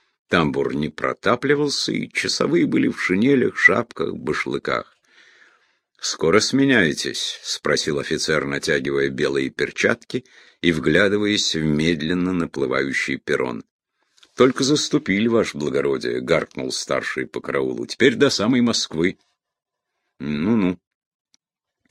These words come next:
Альбинос толкнул тяжёлую дверь, и в вагон дунуло свежим ветром, мокрым снегом, мазутом.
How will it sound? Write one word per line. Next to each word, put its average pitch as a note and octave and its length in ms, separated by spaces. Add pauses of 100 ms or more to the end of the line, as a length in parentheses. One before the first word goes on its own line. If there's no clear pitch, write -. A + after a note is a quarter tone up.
(460)
Альбинос A#2 540
толкнул F2+ 480
тяжёлую E2 520
дверь, C#3 320
и C3+ 40
в F2+ 140
вагон G2+ 580
дунуло A#2 440
свежим D#2 580
ветром, G#2 500
мокрым D2 560
снегом, A2+ 500
мазутом. D2+ 920